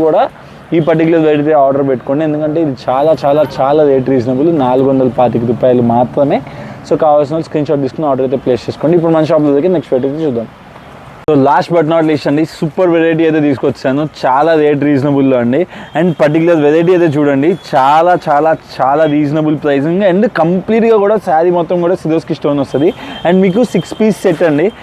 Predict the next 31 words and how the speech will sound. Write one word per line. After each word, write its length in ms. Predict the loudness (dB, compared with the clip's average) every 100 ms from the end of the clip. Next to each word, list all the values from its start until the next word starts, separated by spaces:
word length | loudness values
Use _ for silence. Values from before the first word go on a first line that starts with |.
| -20 -8 -2
కొన్నిట్లో 340 | -2 0 2 2
ఎయిట్ 120 | 2
పీస్ 120 | 2 2
వస్తది, 180 | 2 0
కొన్నిట్లో 280 | 0 0 -2 -4
సిక్స్ 160 | -2
పీస్ 160 | -2 0 -2
వస్తది. 260 | 0 0 -2 -6 -10 -4
And 60 | 0
మీకు 120 | 0 0
ఒక 60 | 0
శారీ 200 | 0 2 2
అయితే 140 | 0 0
just 240 | -2 -2 -2
ఊరికే, 240 | -2 -2 -2 -2 -2
ఆ, 20 | 0 0
నార్మల్గా 400 | 2 2 0 0
చూపించేస్తున్నాను. 580 | -2 0 -2 -2 -2 -2 -4 -10 -2
ఈ 60 | 0 2
పర్టికులర్ 400 | 0 2 0 2
శారీ 180 | 2 2 2
వచ్చేసరికి 360 | 0 -2 -2 -2 -2
కంప్లీట్గా 480 | -2 0 2 2 4
కూడా 160 | 4 2 2 -4 -20 -8 -2
డిజిటల్ 400 | 0 0 2 2 0
ఫ్లోరల్ 340 | 2 2 2 0
పైన 160 | 0 0 0
ఫించ్ 260 | 0 0 2
ఫ్యాబ్రిక్ 400 | 2 2 2 0 0
అండి. 160 | 0 -4 -10 -20 -10 -2
ఫ్యాబ్రిక్ 400 | 2 2 2